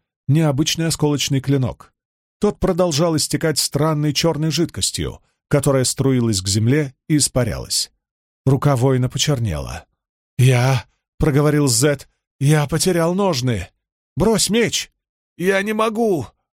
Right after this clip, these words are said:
выдавил он сквозь зубы. «Он держит меня, питаясь моим буресветом.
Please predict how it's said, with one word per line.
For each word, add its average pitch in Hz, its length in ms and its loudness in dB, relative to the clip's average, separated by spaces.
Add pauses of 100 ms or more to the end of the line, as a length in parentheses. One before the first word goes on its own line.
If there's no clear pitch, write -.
выдавил 139 480 2
он 147 120 0
сквозь 151 300 -2
зубы. 113 460 -2 (400)
«Он 185 200 0
держит 180 460 0
меня, 202 300 -2
питаясь 202 560 -2
моим 208 260 -4
буресветом. 185 760 -2